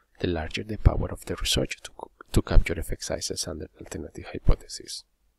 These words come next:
For Neyman and Pearson, power is best when it is greater than eighty percent.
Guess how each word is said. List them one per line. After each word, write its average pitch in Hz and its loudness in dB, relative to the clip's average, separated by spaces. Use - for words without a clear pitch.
For - 0
Neyman 127 0
and 104 -8
Pearson, 110 0
power 127 0
is 107 0
best - -4
when 95 -2
it 82 -4
is - -6
greater 85 -6
than 82 -8
eighty - -6
percent. - -4